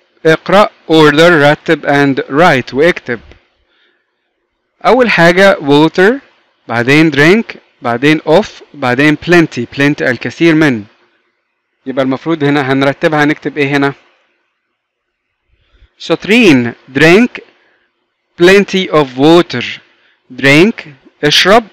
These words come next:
plenty of water، الكثير من الماء. Drink plenty of water. اشرب الكثير من الماء. طب number two، read it،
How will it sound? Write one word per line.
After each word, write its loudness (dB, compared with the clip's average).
plenty 0
of 0
water، 0
الكثير -4
من 0
الماء. 0
Drink 2
plenty 0
of -4
water. 0
اشرب -2
الكثير -4
من 2
الماء. 0
طب 0
number 4
two، -2
read 2
it، 2